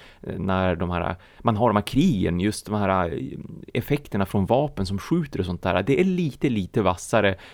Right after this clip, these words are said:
men för att vara då som sagt en stor produktion ändå, den här filmen med alla de här skådespelarna som vi just har nämnt också, som är så himla stora och kända, så, så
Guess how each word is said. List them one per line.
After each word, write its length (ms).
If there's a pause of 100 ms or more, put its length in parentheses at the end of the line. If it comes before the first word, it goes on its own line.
(180)
men 460
för 140
att 100
vara 300
då 120
som 120
sagt 200
en 80
stor 300
produktion 800
ändå, 320
den 120
här 140
filmen 680
med 140
alla 180
de 100
här 140
skådespelarna 920
som 160
vi 80
just 200
har 80
nämnt 280
också, 240
som 140
är 60
så 140
himla 180
stora 360
och 120
kända, 480 (640)
så, 400
så 460